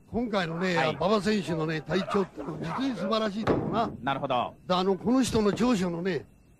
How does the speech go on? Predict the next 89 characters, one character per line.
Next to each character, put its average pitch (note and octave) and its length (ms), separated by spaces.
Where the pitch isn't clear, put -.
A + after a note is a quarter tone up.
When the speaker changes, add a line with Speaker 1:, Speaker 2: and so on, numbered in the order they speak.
Speaker 1:
足 G3+ 260
が D4+ 80
い B3+ 60
い A3+ 60
ん F#3 80
で E3 100
す D3 100
よ、 D#3+ 120
こ D#3 100
れ D#3 60
は D#3 60
ね。 A3 300
Speaker 2:
そ C#3+ 140
う - 20
で B2 80
す - 80
ね。 A3+ 100
Speaker 1:
足 - 160
の C4 120
良 A3+ 160
さ G#3+ 140
と F3 260
懐 A#3+ 360
の A#3+ 120
深 F#3+ 220
さ F#3+ 80
っ F3 40
て - 220
も F3 100
の E3 140
を D#3 40
ね、 D3+ 240
Speaker 2:
は G2+ 140
い。 E2+ 80
Speaker 1:
十 G#3 260
分 D4 160
に D4 80
発 F#3 200
揮 - 20
し - 80
て - 60
ま D3 100
す E3 180
ね。 G#3 140
Speaker 2:
そ G#2+ 120
う G#2 40
で A2 80
す - 100
ね。 A#2 480
ま B2+ 100
あ、 - 20
お - 20
っ B2+ 40
し - 100
ゃ D3 40
る D3 80
通 C3+ 200
り、 B2 280
技 C3 220
の D3 140
キ - 160
レ、 C#3+ 200
そ - 60
れ C3 80
か B2 120
ら A#2+ 100
軽 D3+ 200
快 D#3+ 200
な D3 100
フ - 100
ッ - 60
ト E3+ 60
ワ D3+ 140
ー - 20
ク、 A2 200
動 B2+ 120
き、 A#2+ 180
イ D#3 60
ン E3+ 60
サ D3 160
イ C3 60
ド A#2+ 80
ワ A#2+ 120
ー A2+ 40
ク - 80
の A#2 120
う C#3+ 60
ま D3 100
さ、 - 180